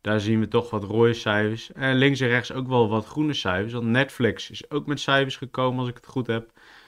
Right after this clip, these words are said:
Ehm, die, dat, eh, die zijn gestegen, zullen met goede cijfers zijn gekomen. Ook bijvoorbeeld, eh, McDonald's.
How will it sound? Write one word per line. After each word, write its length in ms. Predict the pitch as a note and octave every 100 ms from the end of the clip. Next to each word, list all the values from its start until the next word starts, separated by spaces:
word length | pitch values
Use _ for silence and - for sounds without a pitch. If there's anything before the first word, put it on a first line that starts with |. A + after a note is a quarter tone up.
| _ _
Ehm, 580 | - G#2+ G#2+ G#2+ G#2 G#2+ G#2+ _ _ _ _
die, 220 | A#2 A#2+
dat, 300 | A#2 B2 A#2+
eh, 320 | A#2 A2 A2 G#2+
die 140 | A2
zijn 220 | G#2+ A#2 A2+
gestegen, 560 | - A#2+ A2+ A2 A2
zullen 240 | - A2 G#2+
met 100 | G2+
goede 220 | A#2 A2+
cijfers 340 | - A2 G#2+
zijn 140 | G#2+ G2
gekomen. 420 | - F#2+ G2+ A2
Ook 120 | B2
bijvoorbeeld, 480 | A2+ A#2 G#2+ G2+ -
eh, 280 | G2 G2 F#2+
McDonald's. 680 | G#2 G2+ G2+ G#2+ B2+ -